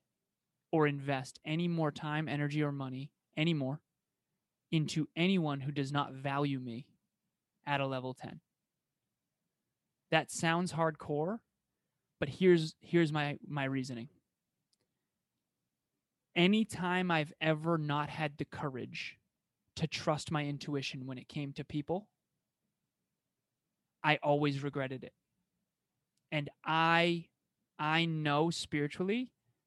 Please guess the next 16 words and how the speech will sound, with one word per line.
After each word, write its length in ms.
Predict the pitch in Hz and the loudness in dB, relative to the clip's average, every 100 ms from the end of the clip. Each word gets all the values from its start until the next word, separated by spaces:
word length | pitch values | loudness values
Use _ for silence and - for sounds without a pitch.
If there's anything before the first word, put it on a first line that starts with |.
| _ - | _ 0
that 120 | 160 | 0
my 520 | 101 147 151 151 156 151 | -4 -4 0 2 2 0
calling 720 | - - 156 160 143 117 123 - _ _ _ _ _ _ _ _ _ _ _ _ _ _ _ _ _ - | -4 2 4 4 2 -6 -10 -12 _ _ _ _ _ _ _ _ _ _ _ _ _ _ _ _ _ -2
is 200 | 156 143 | -2 0
not 500 | 151 156 156 160 - - | -2 2 2 2 -4 -2
going 260 | 151 147 | 0 0
to 100 | 143 | -4
manifest 680 | 143 139 143 135 135 135 - | -4 -2 -2 -4 -6 -10 -10
if 160 | 147 - | -10 -8
I 240 | 139 143 | -2 -2
don't 360 | 139 151 143 139 | 0 0 0 -2
make 260 | 139 135 - | -6 -8 -8
those 200 | 131 131 | -8 -8
hard, 400 | - 139 131 131 | -4 -4 -4 -8
courageous 500 | - 135 131 131 - | -10 -8 -8 -10 -12
choices. 640 | - 120 135 - - - | -10 -8 -8 -12 -14 -20